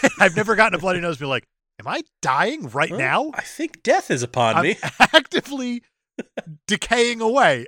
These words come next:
Speaker 1: apparently, according to Wonder Woman nineteen eighty-four.
Speaker 2: That's how it happens. When Diana discovers that he has taken the Dreamstone, she and Steve go to his office to investigate.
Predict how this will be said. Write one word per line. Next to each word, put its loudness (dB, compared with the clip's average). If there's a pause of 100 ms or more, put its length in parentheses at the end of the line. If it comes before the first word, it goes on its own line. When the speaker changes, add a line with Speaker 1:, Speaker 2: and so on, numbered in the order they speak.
Speaker 1:
apparently, 0
according -8
to -12
Wonder -10
Woman -8
nineteen -4
eighty-four. -10 (380)
Speaker 2:
That's -12
how -4
it -8
happens. -4 (920)
When 0
Diana 4
discovers -2
that -4
he -2
has 0
taken -6
the -6
Dreamstone, -4
she -4
and -4
Steve -4
go -2
to -4
his -8
office -6
to -8
investigate. -10